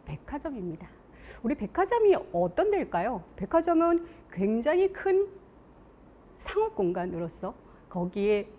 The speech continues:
아주 명품들이 들어와서 물건을 팔아야 하는 그런 공간입니다. 그런 공간에 한 층을 다 비워서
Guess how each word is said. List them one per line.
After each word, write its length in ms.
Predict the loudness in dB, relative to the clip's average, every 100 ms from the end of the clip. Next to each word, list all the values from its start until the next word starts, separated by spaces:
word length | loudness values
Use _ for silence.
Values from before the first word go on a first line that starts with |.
| 0
아주 260 | 0 2
명품들이 680 | 0 2 0 2 2 2 0
들어와서 680 | -2 -2 0 0 -2 -2 -2 -8 -20 -8
물건을 500 | -2 0 2 2 0
팔아야 460 | -4 -6 -2 -2 -2
하는 320 | -2 -2 -6
그런 300 | -6 -4 -4
공간입니다. 920 | -6 -6 -6 -8 -12 -10 -8 -8 -12 -18 -20 -20 -20 -20 -20 -18
그런 340 | -8 0 0 0
공간에 600 | -2 -2 0 -2 -4 -6 -12
한 320 | -6 -2 -2
층을 380 | -2 0 2 0
다 200 | -2 -8
비워서 560 | -6 -4 -4 -2 -4